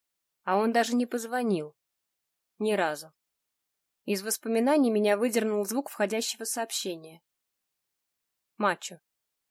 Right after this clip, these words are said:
Ау, красотка, задумалась? Красотка. Задумалась. Знаешь, вряд ли бы у нас сейчас все повторилось. Все-таки курортные романы тем и хороши, что они как сказка, этакая феерия. Когда, как говорится, есть что вспомнить,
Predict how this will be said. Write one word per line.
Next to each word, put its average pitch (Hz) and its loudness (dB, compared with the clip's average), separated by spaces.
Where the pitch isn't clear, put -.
Ау, 320 8
красотка, 233 2
задумалась? 220 4
Красотка. 175 -8
Задумалась. 254 2
Знаешь, 262 4
вряд 226 2
ли 233 -2
бы 208 -2
у 202 2
нас 202 2
сейчас 214 -4
все - -6
повторилось. 202 -4
Все-таки 254 -4
курортные 240 2
романы 233 4
тем 226 0
и 208 0
хороши, 220 -4
что 233 -6
они 214 0
как 233 -2
сказка, - -2
этакая 214 -2
феерия. 202 -2
Когда, 226 2
как 247 0
говорится, 220 0
есть 220 -4
что 202 -8
вспомнить, 254 2